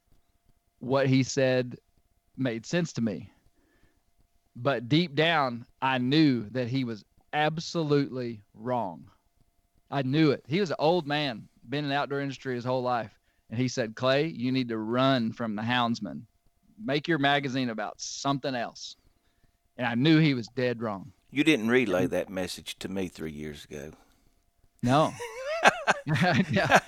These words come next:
Speaker 1: It, I mean, I hadn't, I, I really hadn't told many people about it. I mean, just
Speaker 2: So, so what, what, what, what inside you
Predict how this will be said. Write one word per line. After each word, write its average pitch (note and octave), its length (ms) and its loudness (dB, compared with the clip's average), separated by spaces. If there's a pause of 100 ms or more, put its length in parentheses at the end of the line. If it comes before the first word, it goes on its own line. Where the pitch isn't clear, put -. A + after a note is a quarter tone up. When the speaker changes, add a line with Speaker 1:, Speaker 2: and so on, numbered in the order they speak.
(260)
Speaker 1:
It, F#3+ 320 2
I F3+ 200 2
mean, F#3 120 4
I F3 80 2
hadn't, F3+ 300 0
I, D#3+ 180 2
I D#3+ 120 0
really F#3 260 4
hadn't D3 360 2
told D3+ 260 0
many C#3 240 -8
people D3+ 300 -8
about B2+ 280 -4
it. - 20 -6
I C3 100 -4
mean, C3 160 -6
just C3 200 -8 (320)
Speaker 2:
So, D3 240 12
so D3 180 10
what, C#3+ 220 10 (200)
what, C#3+ 220 8
what, C3 240 8 (1000)
what C#3+ 220 10
inside B2 640 6
you G2 360 -4